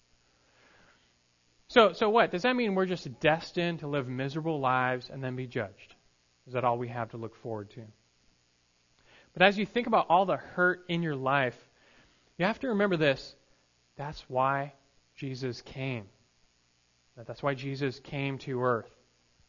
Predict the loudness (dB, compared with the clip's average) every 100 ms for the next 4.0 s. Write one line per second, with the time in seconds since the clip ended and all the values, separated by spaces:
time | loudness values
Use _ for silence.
0 | _ _ _ _ _ _ _ _ _ _
1 | _ _ _ -6 -6 -4 -4 -2 -2 -4
2 | -10 -10 -16 _ _ _ _ -12 -10 -2
3 | -2 -2 -4 -4 -4 -8 -10 -8 -6 -8